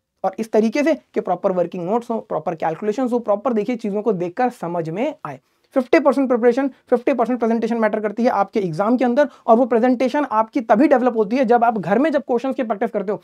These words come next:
तो इस तरीके से करो कि एग्जाम में आप क्वेश्चंस लिख रहे हो।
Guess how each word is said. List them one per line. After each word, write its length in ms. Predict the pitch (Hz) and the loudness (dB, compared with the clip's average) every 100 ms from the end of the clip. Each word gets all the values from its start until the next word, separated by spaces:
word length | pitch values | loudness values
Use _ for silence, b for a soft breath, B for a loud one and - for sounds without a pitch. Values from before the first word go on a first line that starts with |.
| b - | b -4
तो 80 | - | 0
इस 120 | 320 330 | 2 4
तरीके 300 | 311 269 269 | 6 6 2
से 80 | |
करो 200 | 254 247 | 2 2
कि 80 | 269 | 0
एग्जाम 420 | 254 190 196 240 | -2 -2 2 4
में 100 | 285 262 | 4 2
आप 120 | 240 | 2
क्वेश्चंस 300 | 214 214 175 | -2 -2 -6
लिख 120 | 151 | -8
रहे 80 | |
हो। 80 | 156 | -12